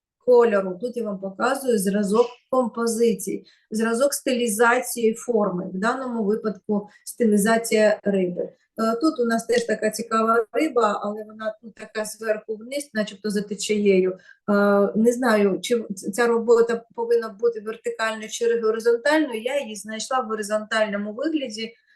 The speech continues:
ой, в вертикальному вигляді, і мені вона так, е, подобається більше, так більше руху. Хоча, може бути, автор і, е, робив її горизонтально,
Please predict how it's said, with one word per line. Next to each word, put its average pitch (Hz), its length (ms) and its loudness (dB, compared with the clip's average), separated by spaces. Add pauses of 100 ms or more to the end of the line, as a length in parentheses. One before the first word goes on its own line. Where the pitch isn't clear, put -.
ой, 202 140 4
в 196 40 2
вертикальному 226 680 2
вигляді, 226 680 0 (220)
і 214 120 4
мені 233 260 0
вона 208 240 2
так, 226 420 -4
е, 202 300 2
подобається 214 640 2
більше, 247 440 -4
так 214 280 0
більше 220 560 -2
руху. - 480 -4 (240)
Хоча, 254 220 0
може 277 340 0
бути, 233 480 0
автор 233 500 0
і, 214 180 2
е, 202 200 0
робив 202 440 0
її 196 400 0
горизонтально, 190 960 -2